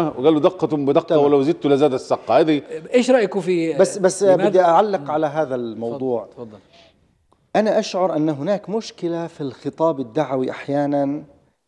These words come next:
Speaker 2: عندما نركز أو نكثر كثيرًا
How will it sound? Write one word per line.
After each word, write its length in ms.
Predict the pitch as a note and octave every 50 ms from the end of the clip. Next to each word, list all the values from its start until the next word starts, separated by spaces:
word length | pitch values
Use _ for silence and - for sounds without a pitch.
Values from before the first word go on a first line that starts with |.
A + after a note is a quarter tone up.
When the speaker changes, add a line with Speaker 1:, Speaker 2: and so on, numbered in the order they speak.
| -
Speaker 2:
عندما 800 | - A2+ D#3+ F#3 F#3 D#3+ C3 C#3 C#3 C#3 C#3 C#3+ D3 D3+ D3+ D#3
نركز 920 | D#3 C#3 C3+ C3 D#3+ F3+ F3+ - - - - C#3+ B2+ G#2 - G#2 - - _ -
أو 140 | B2+ C3+ C3
نكثر 600 | A#2+ C3+ G3 G3 - - - - - E3 E3 E3 D3+ D3+ D3+ - -
كثيرًا 600 | - B2+ - - C3+ B2 A#2 A2 A2+ A2+ A#2 B2